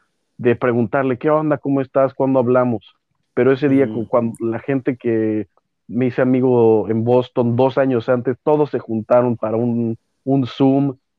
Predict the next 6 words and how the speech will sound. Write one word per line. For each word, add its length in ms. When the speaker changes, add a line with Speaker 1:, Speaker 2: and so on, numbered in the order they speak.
Speaker 1:
todos 320
los 400
de 540
mi 120
familia, 600
así 180